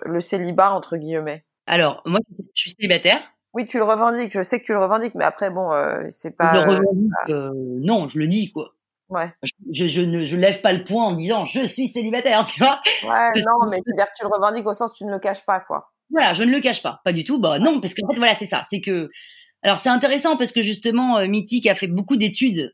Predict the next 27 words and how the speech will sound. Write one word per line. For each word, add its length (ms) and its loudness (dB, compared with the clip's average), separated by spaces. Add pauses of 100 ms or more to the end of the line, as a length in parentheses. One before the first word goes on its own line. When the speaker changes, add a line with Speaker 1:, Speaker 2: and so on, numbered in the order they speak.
Speaker 2:
euh, 500 -12 (160)
là-dessus, 580 2 (320)
et 100 0
il 140 0
s'avère 500 2
que, 120 -4
euh, 600 2 (520)
alors 220 2
bon, 140 -2
c'est 180 -12
con, 180 0
j'ai 140 0
plus 140 -4
les 60 2
pourcentages 400 -2
en 120 -4
tête, 320 0
mais, 400 2
euh, 220 2 (560)
euh, 180 -2
je 120 0
crois 200 0
que 80 -10
c'est, 400 0
euh, 200 -2
aujourd'hui, 880 0
euh, 440 2